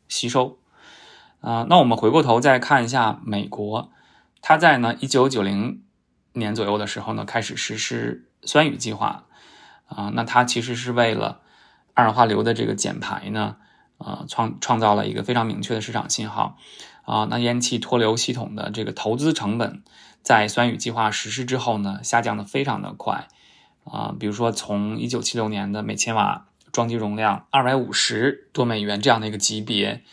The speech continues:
啊，直接腰斩到一九九五年的时候呢，就大概是这个一百三十美元左右。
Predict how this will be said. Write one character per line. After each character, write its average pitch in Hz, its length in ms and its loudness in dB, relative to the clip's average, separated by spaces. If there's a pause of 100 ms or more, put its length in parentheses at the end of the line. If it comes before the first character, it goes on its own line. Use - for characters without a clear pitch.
(320)
啊， 107 160 -4
直 120 160 -4
接 143 240 6
腰 135 200 6
斩 104 300 -2 (240)
到 107 480 6 (480)
一 165 80 0
九 156 120 8
九 127 140 6
五 131 60 6
年 110 180 2
的 120 80 2
时 117 120 -4
候 104 180 -4
呢， 101 240 -4 (320)
就 - 100 -10
大 113 140 6
概 110 180 4
是 107 260 -4
这 101 140 -4
个 101 60 -6
一 95 100 -4
百 104 240 -2
三 139 200 2
十 143 100 -2
美 104 80 -4
元 101 180 -8
左 - 160 -12
右。 - 220 -14